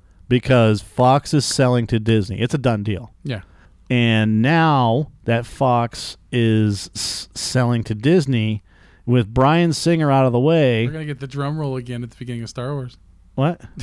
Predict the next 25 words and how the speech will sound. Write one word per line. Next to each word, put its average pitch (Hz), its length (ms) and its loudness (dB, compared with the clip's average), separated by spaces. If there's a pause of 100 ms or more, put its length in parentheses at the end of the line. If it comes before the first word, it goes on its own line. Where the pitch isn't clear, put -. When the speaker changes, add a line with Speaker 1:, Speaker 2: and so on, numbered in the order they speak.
Speaker 2:
<laughs> - 260 -14
Never 190 300 2
mind. 123 320 -6
Just 147 180 -6
go. 107 300 -6 (120)
Speaker 1:
Please 156 220 0
stop. - 320 -6 (280)
Speaker 2:
You 262 160 2
stop. - 540 -6 (480)
I 220 120 -2
love 262 180 -2
that 135 160 -6
shit. 127 320 -8
You 180 140 -2
should 170 260 -8
too. 123 160 -6
Fuck - 300 -10
you. - 180 -20
Speaker 1:
We're 151 160 0
not 151 160 0
gonna 143 160 -2
get 107 120 0
the 98 80 -6
drum 90 180 -8
roll. - 140 -12